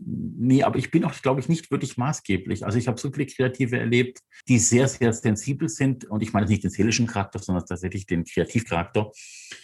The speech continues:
die aber auch aus ihrer Wohlfühlzone, ähm, nur bedingt rauszubewegen sind. Also ich, ich, wenn wir über mich reden, ist gut, aber ich kann, glaub ich, nicht für meine Kollegen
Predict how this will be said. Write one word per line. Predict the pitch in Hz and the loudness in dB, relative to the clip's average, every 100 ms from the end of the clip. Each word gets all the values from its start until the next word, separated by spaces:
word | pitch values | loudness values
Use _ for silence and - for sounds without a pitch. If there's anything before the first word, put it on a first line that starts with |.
| - _ | -20 _
die | 131 - | 4 6
aber | 107 | 6
auch | - - | 4 2
aus | 120 | 0
ihrer | 113 107 107 | 2 4 6
Wohlfühlzone, | 139 139 123 - 123 120 117 117 113 - | 4 2 -2 0 2 4 4 4 2 -2
ähm, | 113 107 101 76 113 - | 0 0 0 -4 -10 -10
nur | 143 143 135 139 135 127 120 - 123 - | -2 2 4 6 6 6 2 -4 -14 0
bedingt | 139 123 151 139 | 2 4 4 4
rauszubewegen | - 135 - 110 98 95 98 104 | 4 4 2 -4 -2 -4 -2 -4
sind. | - 101 101 - | -2 -2 -2 -4
Also | 101 101 98 101 - - - - - - _ _ 302 - 370 | -6 -2 0 -2 -10 -18 -18 -20 -20 -20 _ _ -20 -20 -18
ich, | - | -8
ich, | - 339 | -8 -2
wenn | 127 151 | 2 6
wir | 175 | 6
über | 156 | 6
mich | 190 226 | 6 4
reden, | 208 214 | 0 0
ist | 139 - | -2 -4
gut, | 165 202 | -6 -4
aber | 117 | -2
ich | - - | -4 -2
kann, | 131 | -2
glaub | 135 120 | -2 -2
ich, | |
nicht | 123 135 | -2 -2
für | - | -4
meine | 120 117 | -2 -2
Kollegen | 117 95 98 | 0 2 2